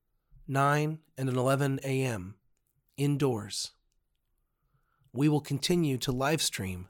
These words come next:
that nine o'clock service for those who are not able to attend in person. These services will be identical and, for the time being,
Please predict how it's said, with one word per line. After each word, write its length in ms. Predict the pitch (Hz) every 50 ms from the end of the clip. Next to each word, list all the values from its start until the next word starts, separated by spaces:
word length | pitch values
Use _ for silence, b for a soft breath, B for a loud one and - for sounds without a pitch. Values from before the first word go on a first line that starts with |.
| _ -
that 180 | 120 101 -
nine 240 | 113 123 120 120 117
o'clock 380 | 113 - - 120 110 110 - -
service 560 | - 117 107 101 101 95 110 - - - - _ _ _ _ _
for 160 | - - 131
those 380 | 117 113 113 113 113 110 107 -
who 100 | - 127
are 80 | 123
not 180 | 120 120 95 92
able 240 | 110 113 113 113 110
to 160 | - - 123
attend 440 | 113 110 - - 104 101 98 95 95 - -
in 140 | 110 110 -
person. 460 | - 117 113 - - 101 90 104 - _ _ _ _ _ _ _ _ _ _ _ _ _ _ _ _ _ _ _ _ _ _ _ _ _ _ _ _ _ _ _ _ -
These 280 | 123 143 160 160 139
services 800 | - - 185 190 180 165 147 - - - 113 104 98 - - - -
will 200 | - 127 131 123
be 160 | 120 135 127 123
identical 760 | 117 113 113 135 127 123 120 - 117 - - - 92 - _ _ _ _ _ _ _ _ _ _ _ -
and, 420 | 139 139 120 110 113 135 147 - - _
for 180 | - - 135
the 100 | 120 113
time 320 | - - 135 131 120 117 113
being, 440 | 117 107 104 104 120 151 170 165